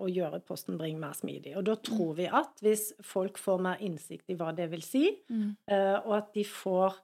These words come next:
Speaker 1: eh, ofte så snakker vi om å gi folk kunnskap, så må du koble på litt motivasjon, og så, eh, må du liksom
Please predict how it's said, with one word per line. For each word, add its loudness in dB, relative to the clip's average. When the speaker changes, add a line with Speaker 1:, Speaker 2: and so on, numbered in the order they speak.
Speaker 1:
eh, 6
ofte -4
så -6
snakker -2
vi 0
om -2
å -2
gi -2
folk -4
kunnskap, 0
så -4
må -2
du 0
koble -4
på -2
litt -4
motivasjon, 2
og 4
så, 4
eh, 6
må 2
du 6
liksom 0